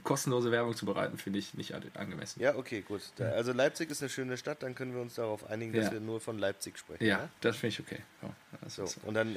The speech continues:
Speaker 2: lassen wir R B und Red Bull komplett aus unserem
Speaker 1: Ja, genau.
Speaker 2: Jargon
Speaker 1: Finde ich gut.
Speaker 2: verschwinden. Okay,
Speaker 1: Ja.
Speaker 2: gut.
Speaker 1: Ähm, ja, also du glaubst, Leipzig ma-, äh, bringt das Ding nach Hause jetzt noch am Wochenende gegen
Speaker 2: Ja, glaub ich
Speaker 1: Augsburg?
Speaker 2: schon.
Speaker 1: Ah, okay.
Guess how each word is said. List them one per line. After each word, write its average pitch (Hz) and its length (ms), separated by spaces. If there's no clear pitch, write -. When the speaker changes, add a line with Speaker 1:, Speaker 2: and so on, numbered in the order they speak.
Speaker 2:
lassen 117 260
wir 113 300
R 110 160
B 120 340
und 113 160
Red 107 220
Bull 117 160
komplett 107 340
aus 98 180
unserem 98 260
Speaker 1:
Ja, 107 180
genau. 104 160
Speaker 2:
Jargon 98 320
Speaker 1:
Finde 104 160
ich - 80
gut. 95 100
Speaker 2:
verschwinden. 90 260
Okay, 90 180
Speaker 1:
Ja. - 100
Speaker 2:
gut. 110 220
Speaker 1:
Ähm, 143 680
ja, 123 260
also 131 200
du 143 100
glaubst, 139 240
Leipzig 113 380
ma-, 98 180
äh, 104 360
bringt 107 180
das 107 100
Ding 101 120
nach 95 120
Hause 95 240
jetzt - 200
noch 90 80
am 85 100
Wochenende 92 360
gegen 92 100
Speaker 2:
Ja, 90 120
glaub 95 180
ich 92 60
Speaker 1:
Augsburg? 95 240
Speaker 2:
schon. 98 100
Speaker 1:
Ah, 95 40
okay. 98 120